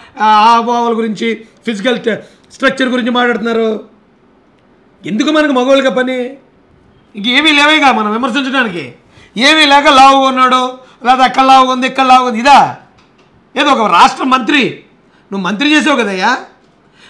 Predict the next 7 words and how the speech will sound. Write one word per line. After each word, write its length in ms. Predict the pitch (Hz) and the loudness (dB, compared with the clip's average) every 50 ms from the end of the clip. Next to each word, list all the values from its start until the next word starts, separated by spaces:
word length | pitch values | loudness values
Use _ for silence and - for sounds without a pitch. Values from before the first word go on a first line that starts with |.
| _ - | _ -6
ఒక 120 | 170 202 220 | -4 -2 -2
మంత్రి 360 | 202 180 208 233 202 330 349 | 0 0 -2 0 2 2 4
విమర్శించాల్సిన 720 | 330 302 285 285 294 254 269 302 285 311 311 285 294 277 | 4 4 2 2 0 0 0 0 2 2 2 2 0 0
విమర్శలు 280 | 269 277 269 254 294 | 0 0 0 0 0
ఇవా? 340 | 285 285 311 277 202 139 120 - - _ _ _ _ _ _ _ _ _ _ _ _ _ _ _ _ _ - - | 0 2 2 2 2 0 -4 -10 -18 _ _ _ _ _ _ _ _ _ _ _ _ _ _ _ _ _ -14 -12
సిగ్గేళ్ళని 400 | 214 175 165 277 285 294 294 226 | -10 -6 -4 -2 -2 -2 -2 -2
కనీసం, 520 | 269 247 254 226 - 240 226 220 208 196 | -2 -2 -2 -2 -2 -2 -2 -2 -4 -8